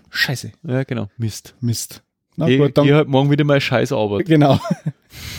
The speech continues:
Speaker 2: Meinen jämmerlichen Job in mein jämmerliches Leben
Speaker 1: Ja.
Speaker 2: ohne Bitcoins.
Speaker 1: Verdammte Scheiße.
Speaker 2: Verdammte Scheiße.
Speaker 1: Ja, das haben's Kinder. Aber
Speaker 2: Ja, ich hab
Speaker 1: wir
Speaker 2: den Trend leider auch nicht, ähm, erkannt.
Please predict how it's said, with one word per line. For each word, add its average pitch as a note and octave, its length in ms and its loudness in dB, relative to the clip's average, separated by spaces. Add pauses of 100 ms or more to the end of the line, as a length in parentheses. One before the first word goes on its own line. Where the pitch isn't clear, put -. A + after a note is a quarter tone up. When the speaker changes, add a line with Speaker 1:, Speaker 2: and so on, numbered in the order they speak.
(400)
Speaker 2:
Meinen B2 240 2
jämmerlichen D3 560 2
Job D3 320 -2
in C#3+ 80 0
mein C3 160 4
jämmerliches D#3+ 680 2
Leben D3 280 2
Speaker 1:
Ja. D3 460 2 (280)
Speaker 2:
ohne D3+ 260 4
Bitcoins. A2 800 0
Speaker 1:
Verdammte B2+ 580 0
Scheiße. A2+ 520 0
Speaker 2:
Verdammte A#2+ 500 -4
Scheiße. G#2+ 480 -2 (200)
Speaker 1:
Ja, A#2 140 4
das C#3+ 180 -2
haben's C#3+ 180 -2
Kinder. A2+ 400 0
Aber C3+ 140 4
Speaker 2:
Ja, F3 260 4 (260)
ich D#3+ 100 4
hab E3+ 80 4
Speaker 1:
wir D3 80 6
Speaker 2:
den E3+ 120 0
Trend F3+ 260 2
leider D#3+ 260 4
auch E3 60 0
nicht, C#3 240 0
ähm, A#2+ 540 0
erkannt. G#2 500 -6